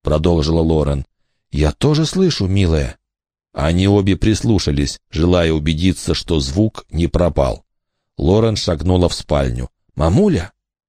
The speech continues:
Страх, прозвучавший в голосе дочери, заставил Эву снова напрячься. Она толкнула локтем Гейба. «Гейб, проснись!» — громко прошептала она. «Гейб!» Лорен уже стояла в ногах кровати,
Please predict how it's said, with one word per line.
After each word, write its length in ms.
Страх, 520
прозвучавший 840
в 40
голосе 420
дочери, 580
заставил 800
Эву 300
снова 400
напрячься. 760
Она 340
толкнула 540
локтем 480
Гейба. 460
«Гейб, 380
проснись!» — 640
громко 440
прошептала 720
она. 280
«Гейб!» 380
Лорен 420
уже 220
стояла 460
в 80
ногах 380
кровати, 640